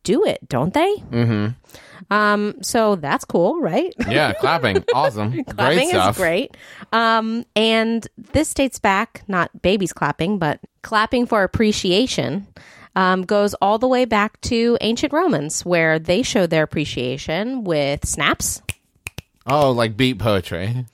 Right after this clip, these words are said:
Speaker 1: Or tapping fingers to palm, like a golf clap.
Speaker 2: You, I don't think you have to act it out for the microphone. I think people could figure it out.
Speaker 1: Or waving the ends of their togas in the air. All of these things.
Speaker 2: Waving their togas in the air?
Speaker 1: No, the, the ends are like the little,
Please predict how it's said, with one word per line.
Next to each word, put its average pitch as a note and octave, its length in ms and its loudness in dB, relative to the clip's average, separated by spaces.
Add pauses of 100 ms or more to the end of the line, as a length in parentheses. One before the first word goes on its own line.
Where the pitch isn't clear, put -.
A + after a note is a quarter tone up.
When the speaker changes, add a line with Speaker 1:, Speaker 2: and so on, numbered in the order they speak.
(400)
Speaker 1:
Or F#3+ 400 0
tapping G3 420 -2
fingers G3+ 500 -2
to G3 120 -2
palm, F#3+ 500 0 (260)
like F3+ 300 -4
a D#3 140 -6
golf D3+ 380 -6
clap. E3+ 420 -8 (1800)
Speaker 2:
You, D#3+ 140 -2
I B2+ 100 -2
don't C3 100 2
think B2 160 -4
you G2 100 0
have F#2 100 -4
to F#2 80 -4
act F2+ 220 -2
it F2+ 80 -6
out G#2 260 2
for - 80 -4
the - 80 2
microphone. G2+ 480 0
I - 40 4
think G#2+ 200 -2
people F#2+ 260 -6
could F#2 140 -6
figure F2+ 260 -4
it F2 80 -2
out. F2 300 0
Speaker 1:
Or C4+ 360 0
waving B3 680 0
the A3+ 160 2
ends G#3+ 200 0
of G3 120 -2
their F3+ 160 0
togas - 480 -2
in D3 80 -2
the C#3 160 -2
air. - 240 -6 (200)
All B3+ 380 0
of A#3 140 -4
these B3 260 0
things. G#3 340 -2
Speaker 2:
Waving G3+ 580 -2
their D3+ 200 -4
togas G3 500 -4
in G3+ 100 -2
the G#3+ 120 0
air? A#3 200 -2
Speaker 1:
No, F4 100 0
the, E4+ 200 0
the C4+ 220 -2
ends D#4 340 0
are D4 80 0
like C#4+ 200 -2
the C#4+ 80 -4
little, C4+ 440 0